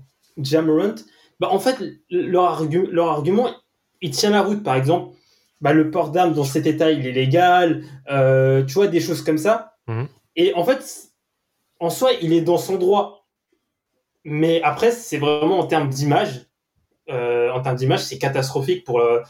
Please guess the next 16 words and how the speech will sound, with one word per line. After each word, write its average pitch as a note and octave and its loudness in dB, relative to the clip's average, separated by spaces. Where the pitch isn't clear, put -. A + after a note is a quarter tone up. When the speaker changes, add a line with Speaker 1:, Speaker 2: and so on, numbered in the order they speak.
Speaker 1:
pour, A#2 0
pour B2 -6
la B2 -2
N B2+ -4
B C3 -6
A. D3 0
Et C3+ 0
franchement, F3+ -4
je C3 -8
dis C#3+ -2
ça, G3+ 2
mais, C3 2
euh, B2+ 4
si C3+ -8
j'étais, C3+ 0
euh, A#2+ 0